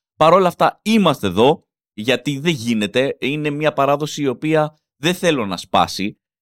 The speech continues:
Νιώθω ότι άμα μία εβδομάδα δεν βγάλω podcast, θα χαλάσει ο κόσμος, γιατί όλος ο κόσμος αυτή τη στιγμή κρατιέται από το δικό μου podcast, ρε παιδί, μια πολύ λεπτή ισορροπία που, που ξέρεις, άμα εγώ δεν βγάλω podcast και ξαφνικά καταστραφεί ο πλανήτης,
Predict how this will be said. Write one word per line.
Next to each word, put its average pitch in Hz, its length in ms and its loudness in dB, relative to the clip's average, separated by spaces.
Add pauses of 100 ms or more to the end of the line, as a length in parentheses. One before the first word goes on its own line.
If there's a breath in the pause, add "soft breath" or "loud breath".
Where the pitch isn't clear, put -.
Νιώθω 139 280 2
ότι 151 220 -2
άμα 156 220 0
μία 165 340 -2
εβδομάδα 127 540 -2
δεν 139 160 -6
βγάλω 131 420 -4
podcast, 117 540 0 (100)
θα 151 120 -4
χαλάσει 156 440 -2
ο 147 60 -6
κόσμος, 110 460 -2
γιατί 117 280 -6
όλος 160 240 -2
ο 151 60 -12
κόσμος 160 260 -6
αυτή 156 240 -8
τη 156 80 -20
στιγμή 127 340 -8
κρατιέται 139 800 -2 (420)
από 180 240 -2
το 202 100 0
δικό 196 280 0
μου 190 120 -2
podcast, 151 420 -2
ρε 82 60 -20
παιδί, 95 180 -10
μια 151 200 -8
πολύ 151 260 -2
λεπτή 117 360 -2
ισορροπία 98 680 -2
που, 160 360 -2
που - 100 -10
ξέρεις, 117 580 -2
άμα 151 260 0
εγώ 147 160 -2
δεν 143 100 -6
βγάλω 139 320 -2
podcast 147 360 -4
και 139 100 -12
ξαφνικά 135 360 -10
καταστραφεί 127 480 -6
ο 131 60 -2
πλανήτης, 143 600 -4